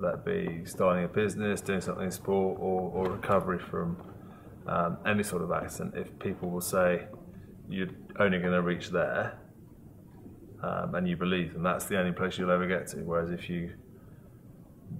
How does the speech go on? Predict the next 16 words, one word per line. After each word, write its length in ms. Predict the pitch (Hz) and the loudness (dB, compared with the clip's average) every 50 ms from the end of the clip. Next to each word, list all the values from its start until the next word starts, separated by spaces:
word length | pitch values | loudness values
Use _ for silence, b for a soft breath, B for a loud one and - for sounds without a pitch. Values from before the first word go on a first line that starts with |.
| - - | -8 -2
think 260 | - 113 110 92 - | 0 0 0 0 0
you'll 120 | 92 90 | -2 0
get 160 | 90 92 - - | 2 2 2 0
to 80 | - 87 | 0 2
there, 380 | 90 87 90 95 107 110 107 | 4 6 6 6 6 4 4
okay, 220 | 104 107 - 98 92 | 2 2 2 0 2
you 100 | 92 95 | 4 6
may 100 | 95 92 | 8 8
only 320 | 92 92 95 95 92 90 | 10 8 8 6 4 2
reach 260 | 82 78 71 73 - | 0 -2 -4 -6 -6
there, 260 | 71 - 76 82 92 | -4 0 2 4 4
but 140 | 90 95 95 | 4 4 2
at 60 | 87 | 2
least 240 | 90 95 92 82 - | 2 0 0 0 -2
you've 240 | 92 92 85 - - - - - - - - - | -2 -4 -4 -6 -10 -14 -14 -14 -16 -10 -2 2
aimed 440 | 104 98 92 90 87 85 87 87 - | 4 6 6 6 4 2 0 -2 -4